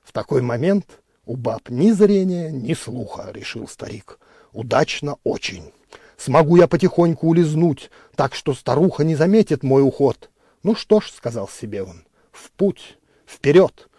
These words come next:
к победе, только лишь вперёд. Ведь я поставил многое на кон,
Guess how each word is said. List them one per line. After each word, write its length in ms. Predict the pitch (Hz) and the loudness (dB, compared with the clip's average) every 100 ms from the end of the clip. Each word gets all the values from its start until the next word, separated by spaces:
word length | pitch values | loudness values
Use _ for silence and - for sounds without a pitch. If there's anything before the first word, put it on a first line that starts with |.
| _ _ | _ _
к 100 | - | -2
победе, 520 | 160 156 208 127 104 _ _ _ | 2 6 6 6 -4 _ _ _
только 360 | - 247 208 165 | 8 8 8 4
лишь 180 | 156 - | 2 -2
вперёд. 500 | - - 135 120 - _ _ _ 123 | -6 2 2 2 -6 _ _ _ -4
Ведь 220 | 131 - | -4 0
я 100 | 147 | 0
поставил 500 | 160 - 165 160 165 | 0 2 4 4 2
многое 560 | 156 151 185 196 208 | 0 6 8 8 6
на 140 | 202 196 | 6 4
кон, 400 | 196 170 113 | 6 4 2